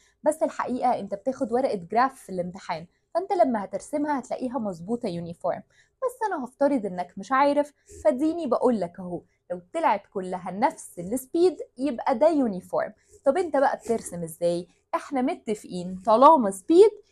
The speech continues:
يبقى بعمل ديستنس وتايم،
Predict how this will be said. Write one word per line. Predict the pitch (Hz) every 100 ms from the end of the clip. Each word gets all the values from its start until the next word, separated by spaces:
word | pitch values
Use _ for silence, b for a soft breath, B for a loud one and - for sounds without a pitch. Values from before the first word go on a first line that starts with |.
| _
يبقى | 180 165 170
بعمل | 185 180 170 175 180
ديستنس | 180 339 - 427 508 554 - - _ _ _ _ _ _ _ _ -
وتايم، | 302 320 - -